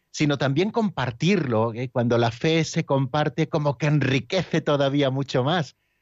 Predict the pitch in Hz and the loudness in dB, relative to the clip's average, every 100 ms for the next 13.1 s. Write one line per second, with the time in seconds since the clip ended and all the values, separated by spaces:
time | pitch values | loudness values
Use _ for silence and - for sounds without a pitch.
0 | _ _ 135 127 143 - 160 151 151 147 | _ _ 0 2 0 0 0 2 2 2
1 | 139 135 131 123 139 147 156 147 170 156 | 2 2 0 0 0 2 0 0 0 0
2 | - 151 151 147 143 135 131 160 170 160 | 0 0 2 0 2 0 0 0 0 -2
3 | 131 127 139 143 156 143 135 139 131 131 | -4 -2 0 0 0 -2 0 2 2 2
4 | - 131 120 156 151 - 135 - 156 170 | 0 -2 0 0 -2 -4 -6 -2 -2 -4
5 | _ _ _ _ 120 117 131 170 165 147 | _ _ _ _ -4 -2 0 0 0 0
6 | 147 185 180 - - 147 139 135 127 135 | 0 0 0 -2 -2 0 2 0 0 0
7 | 123 - 123 - 139 190 190 - 131 123 | -2 0 -4 0 0 2 0 0 0 2
8 | 120 127 123 117 123 123 135 139 143 - | 0 2 2 2 0 2 0 0 -2 -2
9 | 147 156 160 _ _ _ - 123 135 - | 0 0 -4 _ _ _ -2 2 2 0
10 | - 139 - 135 131 127 127 131 147 131 | -6 -4 -2 0 2 2 0 -2 0 0
11 | 120 127 127 135 120 120 117 127 127 120 | 0 0 0 -2 0 0 0 0 0 0
12 | 135 127 123 120 123 104 135 131 127 120 | 0 0 0 0 -2 -2 -2 0 2 0
13 | 120 | -4